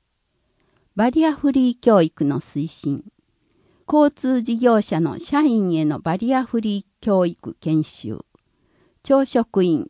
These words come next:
教職員への研修の充実。学校における福祉、心のバリアフリー教育の実施。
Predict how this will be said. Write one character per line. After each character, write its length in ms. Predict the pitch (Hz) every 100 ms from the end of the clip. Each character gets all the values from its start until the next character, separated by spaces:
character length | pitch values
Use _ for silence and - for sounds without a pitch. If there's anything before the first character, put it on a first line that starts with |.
| -
教 220 | 269 302
職 340 | - 269 - 196
員 240 | 175 160
へ 80 | 143
の 160 | 117
研 300 | - 220 226
修 320 | 233 - 196 175
の 180 | 160
充 240 | 151 147 131
実。 460 | 104 113 - - _ _ _ _ _ _ -
学 240 | 208 240 _
校 220 | - 285
に 200 | 269 247
お 80 | 220
け 220 | - 185
る 140 | 175 -
福 280 | - - 208
祉、 300 | - - - _ _ _ -
心 380 | 240 - 294 240
の 160 | 165
バ 160 | 156 160
リ 160 | 196
ア 80 | 190
フ 240 | 190 - 165
リ 320 | 175 139 -
ー 260 | _ _
教 200 | 233 202
育 260 | 156 - 170
の 160 | 185 -
実 160 | - 110
施。 380 | - - -